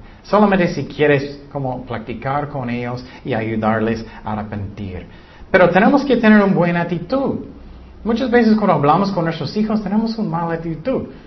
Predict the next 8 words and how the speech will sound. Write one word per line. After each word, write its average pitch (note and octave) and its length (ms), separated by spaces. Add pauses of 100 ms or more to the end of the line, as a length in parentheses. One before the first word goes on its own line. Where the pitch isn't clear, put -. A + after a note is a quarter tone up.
"Ah, F3+ 240
mira E3+ 180
lo E3+ 140
que - 120
hiciste." - 400 (1200)
Eso C3+ 240
está - 220
mal. A3 440